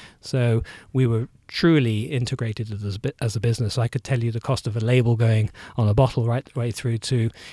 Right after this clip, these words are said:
know, how many times that consumer came back into my store and, you know, purchased and what they purchased and why they did it. So it was a very, very good education for me. And then after that, I left, um, and went to run a children's charity hospital. I, th-,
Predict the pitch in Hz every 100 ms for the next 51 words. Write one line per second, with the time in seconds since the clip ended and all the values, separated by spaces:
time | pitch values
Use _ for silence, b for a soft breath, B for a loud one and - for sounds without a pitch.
0 | B 120 101 120 127 139 113 104 123 113
1 | 110 110 - 123 101 120 110 120 104 110
2 | - 110 117 107 - 113 107 107 101 104
3 | B B - 107 107 - 113 - - 98
4 | 95 90 - 104 101 - 120 98 95 101
5 | 95 101 95 90 - - _ _ 139 113
6 | 110 B B B 131 127 139 135 113 123
7 | 107 113 - 135 107 - 113 - 104 117
8 | 107 117 B B B B B 131 131 139
9 | 143 - 135 139 127 123 131 123 - -
10 | - - 131 123 123 135 139 127 127 135
11 | - 131 127 120 139 127 123 113 107 -
12 | - - 120 113 104 113 - 120 104 104
13 | - -